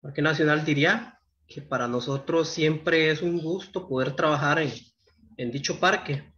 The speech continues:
Eh, no sé si algunos han tenido la experiencia de poder conocer este parque y si no, eh, pues los invito a que en su momento puedan hacerlo. Eh,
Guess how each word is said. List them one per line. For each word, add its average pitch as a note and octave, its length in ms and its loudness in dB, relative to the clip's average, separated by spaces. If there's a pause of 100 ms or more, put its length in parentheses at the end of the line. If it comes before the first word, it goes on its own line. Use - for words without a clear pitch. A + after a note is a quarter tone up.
(680)
Eh, A#2+ 340 -6
no B2 120 -2
sé C#3 160 -2
si D3 120 -2
algunos C#3+ 360 2
han C#3+ 160 -4
tenido C#3 280 -2
la C#3 80 -2
experiencia D3 840 -4
de A#2+ 120 -6
poder B2 300 -8
conocer D3 380 4
este D3+ 200 0
parque F#3 420 0
y C3 120 0
si C3 160 -4
no, C#3+ 460 0 (560)
eh, B2+ 340 0
pues - 540 -4 (260)
los C3+ 160 -4
invito D#3+ 440 2
a - 100 -2
que D3+ 80 -2
en C#3 140 0
su D3+ 100 -8
momento F3+ 640 -2
puedan D#3 580 -2 (280)
hacerlo. D#3+ 640 -2 (680)
Eh, D#3+ 600 4